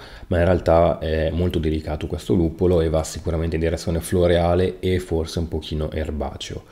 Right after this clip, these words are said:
Potrebbe ricordare, annusandola, sicuramente, a me ha ricordato subito, eh, molte delle birre chiare classiche della tradizione tedesca a bassa fermentazione, dalle, eh, Helles alle, alle Pils anche volendo.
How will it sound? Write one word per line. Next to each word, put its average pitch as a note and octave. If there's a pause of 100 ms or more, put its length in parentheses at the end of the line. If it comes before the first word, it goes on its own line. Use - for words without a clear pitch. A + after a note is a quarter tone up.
(580)
Potrebbe A2+
ricordare, F2
annusandola, F2
sicuramente, F#2+
a F#2+
me E2+
ha -
ricordato E2
subito, G2 (280)
eh, D2+
molte F#2
delle D#2+
birre D#2
chiare D#2 (160)
classiche D#2
della D#2+
tradizione D#2
tedesca D2+
a D#2+
bassa D#2
fermentazione, D#2
dalle, D#2 (300)
eh, D2+
Helles D#2
alle, D#2
alle E2
Pils E2
anche D#2
volendo. D#2